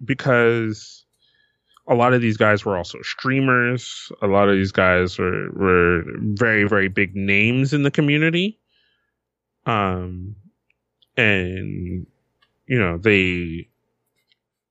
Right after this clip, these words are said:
Valve kinda looked at it like, you know, "You're causing an issue. You're causing a precedent that," you know, and used them as an example because everyone else feels like if it wasn't people who were so big named at the time,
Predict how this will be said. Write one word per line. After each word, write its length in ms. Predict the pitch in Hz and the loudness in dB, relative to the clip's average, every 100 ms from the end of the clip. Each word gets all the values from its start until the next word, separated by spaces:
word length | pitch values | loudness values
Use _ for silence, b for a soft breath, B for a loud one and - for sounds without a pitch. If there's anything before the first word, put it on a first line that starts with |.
| _ _ _ _ _ _ | _ _ _ _ _ _
Valve 460 | 139 120 101 104 104 | -2 2 4 4 2
kinda 240 | 127 107 | -2 0
looked 260 | 98 95 113 | 0 -2 2
at 80 | 101 | 2
it 180 | 95 98 | 2 0
like, 460 | 92 85 85 - _ | 2 2 -2 -6 _
you 100 | 104 | -2
know, 140 | 82 80 | -2 -4
"You're 360 | 95 104 95 98 _ _ _ _ _ _ _ _ | 0 2 2 -4 _ _ _ _ _ _ _ _
causing 420 | - 95 95 104 | 0 0 2 0
an 120 | 90 | 0
issue. 260 | 127 - - 95 | 0 -2 -6 -4
You're 160 | 87 | -4
causing 720 | - 95 92 92 87 85 80 - | 0 2 2 0 -2 -4 -8 -4
a 60 | 87 | -4
precedent 600 | - 127 - 92 80 - | 0 0 0 -6 -6 -8
that," 200 | 82 78 - _ | -8 -8 -12 _
you 120 | 139 | 0
know, 220 | 101 85 101 B B | 2 0 -6 B B
and 180 | 127 127 | -2 2
used 220 | 131 120 | 0 2
them 160 | 127 113 | 2 2
as 200 | 107 117 | 0 -2
an 100 | 107 | -6
example 580 | 110 214 233 - 90 B B B | -2 0 0 -4 -10 B B B
because 440 | 151 156 135 117 110 - | 2 2 0 -2 -8 -2
everyone 320 | 139 139 117 | 2 4 4
else 220 | 151 170 - | 4 2 2
feels 320 | 131 113 107 | 0 2 2
like 320 | 101 98 - | 2 0 -2
if 140 | 113 113 | -4 -2
it 100 | 120 | 0
wasn't 320 | 120 131 - | 0 0 -2
people 280 | 117 113 110 | -4 -2 0
who 120 | 113 | 2
were 160 | 101 | 2
so 220 | 90 120 98 | 2 2 2
big 260 | 120 117 - | 0 0 -2
named 480 | 107 98 113 165 196 139 | 0 2 4 2 2 0
at 160 | 120 | -2
the 100 | 98 | -6
time, 540 | - - 98 135 277 | -4 -2 0 0 0